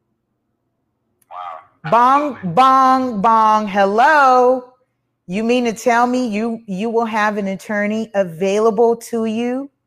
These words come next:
Speaker 2: to assist with mortgage documents, especially right now when we know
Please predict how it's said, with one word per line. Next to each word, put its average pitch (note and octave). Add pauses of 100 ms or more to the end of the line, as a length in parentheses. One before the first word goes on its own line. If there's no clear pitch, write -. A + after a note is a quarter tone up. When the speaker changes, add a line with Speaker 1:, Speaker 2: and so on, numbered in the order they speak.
(600)
Speaker 2:
to A3
assist A3
with G3+
mortgage G3+
documents, A3+
especially B3+
right G#3+
now G3+
when F#3+
we F#3+
know A3+